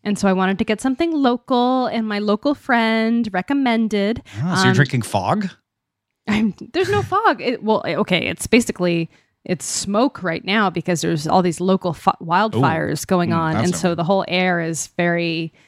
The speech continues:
Speaker 1: it's very m-, mystical looking out right now,
Speaker 2: Wow.
Speaker 1: like, like, all reddish and dark and, and post-apocalyptic.
Speaker 2: How foreboding.
Speaker 1: Um,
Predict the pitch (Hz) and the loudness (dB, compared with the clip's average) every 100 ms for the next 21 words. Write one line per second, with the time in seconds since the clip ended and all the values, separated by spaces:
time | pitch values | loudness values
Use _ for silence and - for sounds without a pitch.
0 | _ - - 196 185 170 165 - 190 196 | _ -12 0 2 2 0 -4 -2 2 2
1 | - 190 180 165 160 - 175 170 170 160 | 0 -2 0 2 0 0 0 2 2 0
2 | - - 175 180 170 113 98 185 - - | -4 -2 0 2 4 4 2 0 -6 -8
3 | 180 160 170 160 175 160 175 175 170 165 | -8 -2 -2 0 0 2 2 0 -2 -2
4 | 185 165 180 180 160 - - 160 - 175 | 0 2 2 -2 -6 -8 -6 0 2 2
5 | - - 160 - 156 - 180 - - - | 0 -2 -2 0 -4 0 0 0 -2 -16
6 | - 131 131 120 104 82 76 | -2 0 2 0 2 0 -2